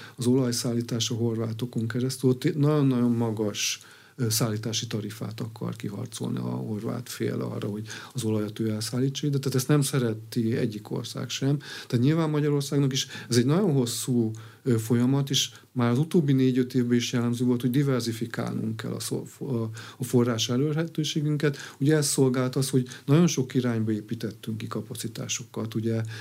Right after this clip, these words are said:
nem csak Oroszországból jött ez, ugye Ausztrián keresztül, szlovákokon keresztül, déli irányból is, ö, jöhet hozzánk a gáz. Igazából valószínűleg az a, az lehet egy stratégiai, hogy nem kell el, mm, mozdulni azok elől az irányok elől, hogy mondjuk itt a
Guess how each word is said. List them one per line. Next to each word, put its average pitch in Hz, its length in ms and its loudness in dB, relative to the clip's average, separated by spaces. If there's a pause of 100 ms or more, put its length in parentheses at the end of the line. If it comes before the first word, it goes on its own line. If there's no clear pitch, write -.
(160)
nem 127 120 4
csak 113 200 0
Oroszországból 120 800 0
jött 110 240 -4
ez, 110 200 0
ugye 110 200 -2
Ausztrián 120 540 0
keresztül, 113 460 -2
szlovákokon 117 680 -2
keresztül, 113 420 -2
déli 117 260 2
irányból 113 420 0
is, 110 140 -2 (360)
ö, 135 60 -2
jöhet 117 420 2
hozzánk 117 420 -2
a 113 80 -2
gáz. 131 260 0
Igazából 135 640 2 (260)
valószínűleg 143 500 4
az 143 120 2
a, 143 120 0
az 135 120 2
lehet 143 220 2
egy 131 80 2
stratégiai, 135 640 2
hogy 131 220 2 (200)
nem 143 260 4
kell 127 420 2
el, 127 540 2 (120)
mm, 127 640 0 (380)
mozdulni 127 420 2
azok 131 280 -2
elől 123 220 4
az 117 120 -2
irányok 123 460 0
elől, 123 280 2
hogy 120 120 0
mondjuk 120 280 2
itt 120 160 -4
a 117 200 0